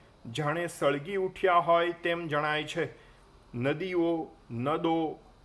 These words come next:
અને સરોવરો જાણે ખળભળી ઉઠ્યા છે, તેમજ પ્રાણીઓના મન જાણે વ્યાકુળ થયા છે.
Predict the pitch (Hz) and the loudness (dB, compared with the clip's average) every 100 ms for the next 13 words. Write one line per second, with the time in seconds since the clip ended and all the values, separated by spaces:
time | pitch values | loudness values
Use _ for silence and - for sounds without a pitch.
0 | - 143 165 214 196 185 185 180 175 175 | -4 -2 0 -2 0 2 4 6 6 4
1 | 170 156 151 151 165 170 - 165 190 190 | 0 0 0 0 0 -4 -2 2 4 6
2 | 196 185 165 - 160 160 180 170 170 - | 6 6 0 0 0 0 0 -2 -4 -14
3 | - - - 180 196 147 - - - - | -20 -20 -4 -2 2 0 -2 -16 -20 -20
4 | - 143 143 151 185 190 185 185 185 180 | -6 2 4 4 2 4 2 4 4 4
5 | 170 151 208 208 165 156 151 165 165 143 | 2 0 0 -2 0 2 2 0 -4 -2
6 | 143 127 - 208 202 156 143 143 139 170 | 0 0 0 0 0 2 4 4 2 -2